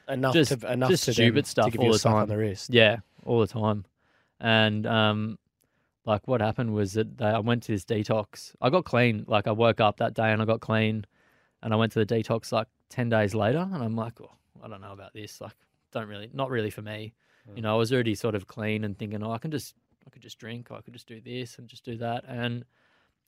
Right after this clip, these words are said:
Speaker 2: I got there and I just realized, like, I didn't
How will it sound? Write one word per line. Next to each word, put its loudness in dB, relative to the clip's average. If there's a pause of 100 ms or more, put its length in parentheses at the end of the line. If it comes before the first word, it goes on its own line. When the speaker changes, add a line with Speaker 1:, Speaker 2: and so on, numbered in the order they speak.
(100)
Speaker 2:
I -2
got 2
there 0
and -6
I 0
just -8
realized, 2
like, -2
I -2
didn't -8